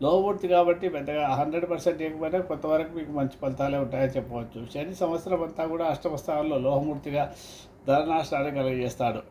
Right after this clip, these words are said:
ధననాశనం అంటే ధనం, వచ్చే ధనం ఖర్చు అయిపోవడం అనమాట. సంపా-, ఎంత సంపాదించినా కూడా మిగలకుండా ఖర్చు అయిపోవడం, ఖర్చులు రావడం అనేది జరుగుతుంటుంది.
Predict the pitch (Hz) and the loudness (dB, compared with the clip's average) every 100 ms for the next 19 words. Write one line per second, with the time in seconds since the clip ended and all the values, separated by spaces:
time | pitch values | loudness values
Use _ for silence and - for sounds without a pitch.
0 | - - - 143 139 160 175 190 - 180 | -10 -10 -6 -4 2 2 4 2 2 0
1 | 180 190 185 160 170 170 - - - - | 2 0 2 2 2 -2 -8 -20 -20 -6
2 | 131 135 190 190 190 190 180 151 139 180 | -4 2 4 4 4 2 2 0 6 4
3 | 175 156 147 135 127 117 113 104 - - | 6 0 4 4 4 0 -4 -6 -10 -16
4 | - 190 180 165 151 160 180 180 180 175 | -4 0 0 0 -2 4 4 8 8 8
5 | 180 175 185 175 160 160 156 156 156 143 | 0 2 4 2 0 -4 -2 -4 -2 -6
6 | 151 156 147 151 151 143 143 139 151 143 | -4 -6 -4 -6 -6 -4 -4 -2 -4 0
7 | 143 139 139 139 139 135 135 127 131 135 | 0 0 0 -2 -2 0 0 0 -2 -6
8 | 120 - 127 | -6 -10 -14